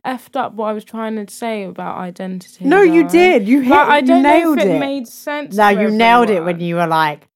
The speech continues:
Speaker 2: "Androgynous dressing
Speaker 1: Yeah,
Speaker 2: is
Speaker 1: that's
Speaker 2: like
Speaker 1: what I meant.
Speaker 2: non-binary of fashion." That is a quote.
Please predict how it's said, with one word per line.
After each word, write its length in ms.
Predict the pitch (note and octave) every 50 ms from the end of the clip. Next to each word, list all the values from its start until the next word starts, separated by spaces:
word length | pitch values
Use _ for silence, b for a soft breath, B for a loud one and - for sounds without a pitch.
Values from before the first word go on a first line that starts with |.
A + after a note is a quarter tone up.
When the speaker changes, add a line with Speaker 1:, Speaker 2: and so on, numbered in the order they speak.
| _ _ _ _ _ _ -
Speaker 2:
"Androgynous 760 | - F3 F3 F3 F3 F#3 F#3 F3+ F3+ A3 A#3+ D4+ C#4 B3 -
dressing 560 | - - - G#3 G#3 E3+ - - G3+ F#3 A3 C4
Speaker 1:
Yeah, 180 | D4+ D4+ D4+
Speaker 2:
is 60 | D4 C4
Speaker 1:
that's 140 | D#4 C4 G#3+
Speaker 2:
like 160 | G3+ G3 G3
Speaker 1:
what 120 | D#4 -
I 100 | - C#4 C4+
meant. 100 | C4+ B3+
Speaker 2:
non-binary 840 | C4 - C4 C4 A#3+ A3 A3 A3 G#3+ G#3 G#3 G#3 G3+ G3+ G3 F#3+
of 120 | C#3+ F#3+ -
fashion." 440 | - G3+ F3+ E3+ - D#3+ D3 D3+ D3+ b b b _ _
That 180 | - G3 F#3+ F3
is 80 | E3+ E3
a 40 | D#3
quote. 480 | D#3+ - E3+ D#3 C#3 C3+ C3+ - -